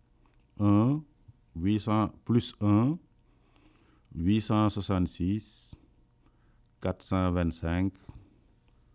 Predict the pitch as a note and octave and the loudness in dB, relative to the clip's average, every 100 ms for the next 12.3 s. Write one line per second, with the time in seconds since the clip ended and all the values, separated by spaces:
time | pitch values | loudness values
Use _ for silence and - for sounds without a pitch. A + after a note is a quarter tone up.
0 | _ - D#2 F2 F#2 E2+ F2 F2 G2+ A2 | _ -14 -4 0 0 0 -2 0 -4 -8
1 | - - F2 E2 E2 D2 D2+ D#2 - - | -14 -6 -4 -2 -4 -4 -8 -12 -16 -20
2 | - _ _ _ _ _ _ _ - E2+ | -20 _ _ _ _ _ _ _ -14 -2
3 | G#2 G#2+ A2+ A2 G2 G2+ - B2 D3 F3+ | 2 4 6 4 2 -2 4 4 4 0
4 | - _ _ _ _ _ _ _ _ _ | -10 _ _ _ _ _ _ _ _ _
5 | _ _ _ _ _ _ _ _ _ _ | _ _ _ _ _ _ _ _ _ _
6 | - F2 G2 A2 G#2 - G#2+ F#2+ - F#2 | -8 0 2 2 -2 -6 -6 -4 -2 0
7 | F#2 F#2+ - F#2+ - F2 E2+ D2+ E2 D2+ | 0 -4 -6 -6 -4 -2 -2 -4 -8 -8
8 | _ - - - E2+ G2+ A2+ G#2+ F#2 F2 | _ -20 -16 -4 0 2 0 -2 -6 -6
9 | - F2+ F2 E2+ E2+ D#2+ C#2+ - G2+ - | -2 -2 -2 -6 -4 -4 -6 -2 -2 -2
10 | _ - _ _ _ _ _ - _ - | _ -20 _ _ _ _ _ -20 _ -6
11 | F2+ F#2+ F#2 F#2 F#2 - F#2 D#2+ F2 E2+ | 0 2 2 -2 -6 -4 -4 0 0 0
12 | D#2 F#2 B2 | 0 0 0